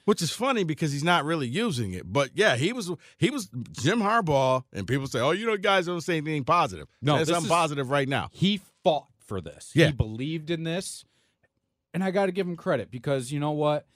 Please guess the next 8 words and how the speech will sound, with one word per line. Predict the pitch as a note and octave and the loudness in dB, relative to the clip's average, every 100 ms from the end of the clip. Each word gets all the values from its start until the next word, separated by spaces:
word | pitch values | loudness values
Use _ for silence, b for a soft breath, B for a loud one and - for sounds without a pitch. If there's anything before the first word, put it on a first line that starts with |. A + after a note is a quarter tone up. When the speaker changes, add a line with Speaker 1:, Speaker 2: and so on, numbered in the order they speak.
| _ - | _ -8
Speaker 2:
It | B2+ | -6
probably | - E3+ F3+ E3+ E3 D3 _ | -2 -2 -2 -4 -4 -4 _
is | D3 D#3 D#3+ B2+ | 0 2 2 -2
right | B2 C3+ C#3 - | 0 0 0 -4
for | B2+ | -16
college | - C3 B2 G2 - | -2 0 2 -2 -10
sports | - C3 B2+ C#3 - | -8 0 0 -2 -8
because | D3 A#2+ C3+ | -10 -4 -4